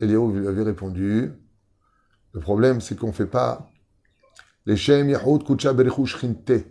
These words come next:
Bitril Urhim Urhim Uthilu Yahad Hashem Yud Ki Bevavke. » Tout ce que l'on fait, est-ce qu'on le fait vraiment pour Dieu ? Ou est-ce qu'on a encore des intérêts personnels ?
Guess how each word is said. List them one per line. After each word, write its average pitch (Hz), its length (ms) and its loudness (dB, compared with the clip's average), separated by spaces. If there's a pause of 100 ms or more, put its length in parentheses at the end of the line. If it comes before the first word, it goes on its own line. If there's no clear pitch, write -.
(440)
Bitril 120 400 -4
Urhim 113 460 -2
Urhim 110 520 -6
Uthilu 110 440 -2
Yahad 98 240 -8
Hashem 110 380 -8
Yud 101 160 -6
Ki 104 100 -10
Bevavke. » 85 440 -12 (960)
Tout 143 100 -6
ce - 80 -6
que 143 120 2
l'on 110 160 2
fait, - 180 0
est-ce 104 100 -4
qu'on 110 140 -4
le 98 60 -2
fait 104 160 -6
vraiment 107 440 -2
pour 113 240 -6
Dieu ? 120 280 -8 (680)
Ou 107 140 4
est-ce 107 100 0
qu'on 101 200 -2
a 101 40 -2
encore 98 320 -6
des 98 220 -4
intérêts 92 340 -6
personnels ? - 640 -12